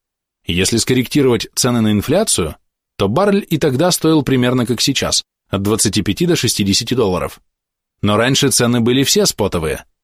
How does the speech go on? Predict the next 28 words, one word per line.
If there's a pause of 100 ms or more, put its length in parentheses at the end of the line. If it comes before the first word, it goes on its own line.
(240)
а
теперь
фьючерсные. (880)
Поначалу
цена
нефти
колебалась
из-за
постоянных
открытий
новых
месторождений (200)
и
истощения
старых
месторождений. (640)
В
Техасе
нашлись
огромные
запасы
около
тысяча
девятисотого
года, (340)
и
цены
рухнули.